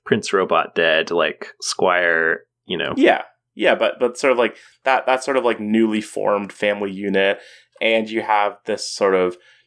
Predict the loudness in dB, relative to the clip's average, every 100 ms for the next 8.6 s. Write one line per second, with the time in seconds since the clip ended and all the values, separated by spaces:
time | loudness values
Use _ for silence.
0 | -2 2 2 0 -8 -6 0 0 0 -4
1 | -6 -2 2 2 0 -8 -2 0 0 -4
2 | -6 -8 -8 -2 0 0 0 2 2 2
3 | 0 -2 -6 -6 -2 0 2 2 2 2
4 | 0 -6 -14 _ _ _ 0 0 0 -4
5 | -4 -4 -2 -2 -2 -4 -2 -2 -2 0
6 | 0 -4 -14 _ _ _ _ _ _ _
7 | _ -2 2 2 2 0 0 0 4 4
8 | 4 4 4 4 4